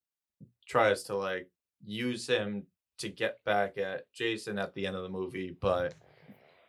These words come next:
then he says it's over and she's heartbroken by it. Like, she just, it's,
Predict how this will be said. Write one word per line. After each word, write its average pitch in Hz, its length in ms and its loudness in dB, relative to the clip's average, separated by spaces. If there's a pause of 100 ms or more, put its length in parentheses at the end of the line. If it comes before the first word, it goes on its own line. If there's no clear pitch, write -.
(140)
then 107 300 4
he 151 240 -2
says 117 260 4
it's 107 160 -2
over 101 300 2
and 95 120 -2
she's 113 240 -6
heartbroken 98 600 0
by 90 220 -6
it. 90 320 -8 (800)
Like, 92 400 -2 (800)
she 170 320 -4
just, 123 340 0 (300)
it's, - 400 -10